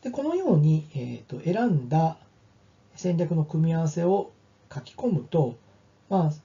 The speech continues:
結果として A 君が元カノの家に行って、B子さんは電話をするという、えー、結果になるということがわかります。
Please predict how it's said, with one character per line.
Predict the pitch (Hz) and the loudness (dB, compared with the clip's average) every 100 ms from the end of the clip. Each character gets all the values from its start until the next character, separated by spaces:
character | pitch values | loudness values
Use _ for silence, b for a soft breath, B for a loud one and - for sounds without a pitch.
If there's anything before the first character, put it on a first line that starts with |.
| - - | -20 -6
結 | 185 - | -6 -4
果 | 240 | -2
と | 240 | -2
し | - | 2
て | 233 208 247 | 2 4 0
A | |
君 | 240 185 | 0 0
が | 160 | 2
元 | 143 156 220 | 2 0 -4
カ | 214 | -6
ノ | 208 | -4
の | 208 | -4
家 | 202 196 | -2 -2
に | 185 | -2
行 | 160 | -4
っ | - _ - | -8 _ 2
て、 | 240 233 - 139 | 2 2 -4 -8
B | 180 | -6
子 | 160 | -6
さ | 143 131 | -10 -10
ん | |
は | 120 | -10
電 | 110 165 196 | -6 -6 -4
話 | 196 | -8
を | |
す | 190 - | -10 -10
る | 262 311 _ _ _ _ | -10 -12 _ _ _ _
と | - | -12
い | 277 240 175 | -4 -2 -2
う、 | - b b b _ _ | -6 b b b _ _
え | 151 135 131 127 120 - - | -8 -8 -8 -14 -18 -20 -12
ー、 | |
結 | 147 - | -10 -4
果 | 151 | -2
に | |
な | 139 | -2
る | 120 | -6
と | 135 | -12
い | |
う | |
こ | 120 | -14
と | 131 | -14
が | 120 | -14
わ | 110 | -14
か | 120 | -18
り | - | -18
ま | 101 | -20
す。 | - | -20